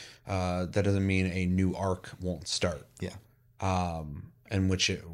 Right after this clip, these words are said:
Speaker 1: well, a hundred percent is gonna, so, but, you know, you don't know what's gonna be, especially 'cause you're invested in this story. Where's this one going?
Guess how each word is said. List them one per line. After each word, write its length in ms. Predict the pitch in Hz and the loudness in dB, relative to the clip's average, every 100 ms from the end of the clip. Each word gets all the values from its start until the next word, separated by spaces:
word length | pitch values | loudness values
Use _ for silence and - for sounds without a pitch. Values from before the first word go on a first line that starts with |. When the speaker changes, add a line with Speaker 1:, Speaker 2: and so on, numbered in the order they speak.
| 85 - - - | -14 -16 -18 -12
Speaker 1:
well, 140 | 90 | -8
a 20 | |
hundred 320 | 98 143 131 101 | 4 6 8 4
percent 260 | 101 92 | 2 2
is 80 | - | 2
gonna, 380 | 98 90 80 87 | 0 0 -2 -2
so, 340 | - 90 85 87 | 0 0 0 -4
but, 100 | 80 67 - | -6 -6 -12
you 180 | 82 87 | -6 -4
know, 120 | 73 | -4
you 160 | 85 87 | -4 -4
don't 180 | 78 78 | -4 -4
know 140 | 76 | -4
what's 180 | 71 - | -4 -4
gonna 180 | 76 67 | -6 -2
be, 440 | 110 117 113 107 - - - | 0 4 2 0 -14 -20 -6
especially 400 | - 90 92 85 | -2 -2 -2 -4
'cause 240 | - 87 | -2 -2
you're 100 | 87 | 0
invested 440 | 85 90 87 - 80 | -2 -2 -4 -4 4
in 60 | |
this 180 | 117 156 | 6 6
story. 300 | - 92 95 | 4 4 4
Where's 200 | 95 92 | 2 4
this 220 | 110 - | 2 2
one 160 | 90 85 | 0 -4
going? 400 | 87 85 87 | -4 -2 -2